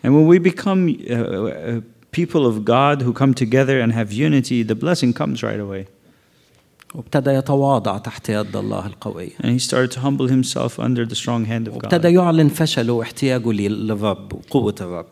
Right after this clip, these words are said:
Speaker 1: And he started to, to, to declare his failure and his need for this, the hand and strength of God.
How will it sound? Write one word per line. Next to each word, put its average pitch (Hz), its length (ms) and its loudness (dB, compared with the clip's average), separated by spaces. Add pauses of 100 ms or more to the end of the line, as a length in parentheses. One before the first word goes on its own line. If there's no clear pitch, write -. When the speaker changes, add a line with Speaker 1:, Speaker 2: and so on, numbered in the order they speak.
Speaker 1:
And 131 120 2
he 160 140 6
started 175 540 2
to, 135 380 -2
to, 123 600 -4 (140)
to 123 60 -4
declare 156 680 2
his 143 240 -2
failure 160 520 2
and 123 200 0
his 113 260 -2
need 131 400 2
for 120 200 0
this, 113 220 -4
the 123 260 -4
hand 131 340 2
and 117 120 -2
strength - 340 -6
of 107 100 -4
God. 110 260 -6